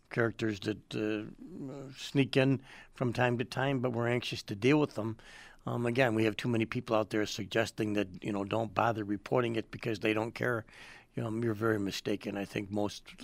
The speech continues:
uh, I think every police agency's got a track record of addressing these problems and doing what they can.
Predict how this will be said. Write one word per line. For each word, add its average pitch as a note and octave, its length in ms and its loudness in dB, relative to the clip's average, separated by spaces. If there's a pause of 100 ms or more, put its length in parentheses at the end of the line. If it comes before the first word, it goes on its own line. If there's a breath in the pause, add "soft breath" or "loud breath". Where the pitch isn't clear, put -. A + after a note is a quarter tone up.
uh, - 100 -4 (240)
I - 20 -6
think A#2 240 -2
every A#2 180 6
police A#2 340 -6
agency's G#2 460 -4
got G#2 140 0
a F#2+ 40 -2
track G#2+ 360 -4
record A2 280 -2
of G#2 140 -4 (380 loud breath)
addressing A#2 500 4
these A2 160 -2
problems G#2+ 540 0
and G2+ 120 -2
doing G#2+ 280 2
what G2+ 160 -6
they G2 100 -2
can. C#3 400 4